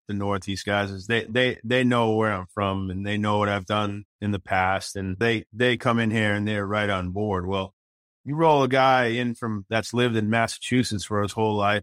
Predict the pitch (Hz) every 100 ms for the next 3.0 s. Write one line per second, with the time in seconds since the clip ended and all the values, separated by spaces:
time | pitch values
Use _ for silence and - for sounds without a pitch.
0 | - 90 90 - 120 123 117 101 107 120
1 | 104 117 117 95 - 104 104 101 101 95
2 | 92 120 107 110 120 107 104 98 98